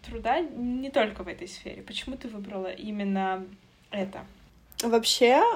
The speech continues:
Speaker 2: э, я когда маленькая была, ну, там, мне лет десять было, я хотела быть дизайнером интерьеров.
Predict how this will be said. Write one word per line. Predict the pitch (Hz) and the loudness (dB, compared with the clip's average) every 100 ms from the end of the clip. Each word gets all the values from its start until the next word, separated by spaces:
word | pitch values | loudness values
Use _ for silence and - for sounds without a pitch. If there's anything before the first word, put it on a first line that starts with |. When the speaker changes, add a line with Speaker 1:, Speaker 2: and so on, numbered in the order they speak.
| - | 0
Speaker 2:
э, | 202 208 | -2 2
я | 214 214 | 2 2
когда | 214 208 | 0 2
маленькая | 214 196 185 180 180 | 4 4 2 -2 -4
была, | 175 175 202 302 | -2 4 4 6
ну, | 320 | 2
там, | 240 - - | -2 -6 -8
мне | - 175 | -6 -2
лет | 180 175 | -2 0
десять | 180 180 180 | 0 0 -4
было, | 170 175 262 339 | -4 2 4 4
я | 202 190 240 233 | 4 6 6 4
хотела | 190 - 175 202 208 196 180 170 | -2 -4 0 2 4 4 2 0
быть | 170 190 - 175 180 | -4 -8 -10 -2 -2
дизайнером | 175 180 185 190 185 175 | -2 0 2 2 2 0
интерьеров. | 180 185 175 165 156 - | 0 -2 0 -2 -2 -6